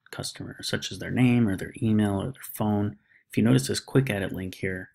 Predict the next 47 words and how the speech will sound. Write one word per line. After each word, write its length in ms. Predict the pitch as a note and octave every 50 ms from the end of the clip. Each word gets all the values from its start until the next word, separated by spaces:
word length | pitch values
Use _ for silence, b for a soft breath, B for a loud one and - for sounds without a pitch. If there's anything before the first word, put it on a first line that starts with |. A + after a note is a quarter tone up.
| _ _ _ _ _ _ _ _
you 120 | - A2
can 220 | G#2+ - A#2 A2 G#2+ -
add 180 | A#2 A#2 A#2+ A#2+
that 140 | A#2 G2+
information, 880 | G#2 G#2 G#2 - G2+ F#2 F#2 G2 G#2+ G#2+ - - - F#2+ F#2 F#2+ F#2+ - - _ _ _ _ _ _ _ _ _ _ _ - - - -
email, 280 | A2 A2 G#2+ G#2 G#2 G2+
first 300 | - - G#2 G#2 - -
name, 120 | G2+ G2
last 260 | G2 G2 G#2 G#2 -
name, 100 | G#2+ G2
and 120 | F#2 F2+ -
phone, 400 | - - G2+ G2 G2+ G#2 A2 - _ _ _ _ _ _ -
in 140 | - G#2 G2+
this 180 | F#2+ F#2+ -
quick 260 | - - - A#2 -
edit 240 | - G2+ G#2+ A2 -
pop-up 440 | - - A#2+ A2+ - C#3+ D#3 - _ _ _ _ _ _ _ _ _ _ _ -
once 220 | G#2+ G#2 G2+ -
you 60 | G2
collect 360 | G2 - - G#2 A2 A#2 - -
it, 160 | C3 B2+ C3+ -
and 120 | A#2 G#2+
then 140 | G2 F#2 F#2
save 340 | G2 - - A2 G#2 G2+ G2+
it. 280 | G2 F2 E2 - - - _ _ _ _ _ _ _ -
And 120 | G2+ G2
what 140 | G2 G2 -
that'll 240 | - A2 G#2+ G#2 G2
do 240 | G#2 A2 G#2+ G#2
is 220 | G2+ G2 F2+ - - -
add 300 | - G2+ G2+ G2 G2+ G2
the 120 | G2 G2+ G2
information 680 | G2 G2+ G2+ - G2+ F#2 F#2+ F#2+ F#2+ G2 - - F#2 F#2+
to 140 | - - A2
the 120 | G2+ G2
chat 300 | F#2+ - - - G2+ -
record 400 | - G2 F#2+ - - G#2 - -
so 140 | - - -
that 160 | G2 F#2+ F2
if 180 | F#2+ F#2+ - -
you 80 | G2+ G2
ever 160 | F#2+ G#2 F#2+
go 180 | F2+ - G2
to 80 | F#2 F2+
your 120 | F2+ G2
conversation 640 | - - - G2+ F#2 - - - F2 F#2+ F#2+ - A#2
history, 420 | A2 G#2+ - - - A2+ A#2+ C3